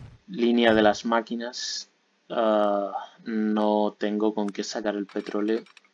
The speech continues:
Esto, a ver, en parte no es que sea super culpa mía porque, em,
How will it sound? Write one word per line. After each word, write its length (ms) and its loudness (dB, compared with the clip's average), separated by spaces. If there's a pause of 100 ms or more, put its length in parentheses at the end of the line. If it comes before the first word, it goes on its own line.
(1080)
Esto, 240 2
a 60 10
ver, 200 8
en 140 4
parte 360 4
no 120 6
es 120 0
que 100 -2
sea 880 6 (1400)
super 400 -8
culpa 340 2
mía 340 2
porque, 640 -4
em, 380 -10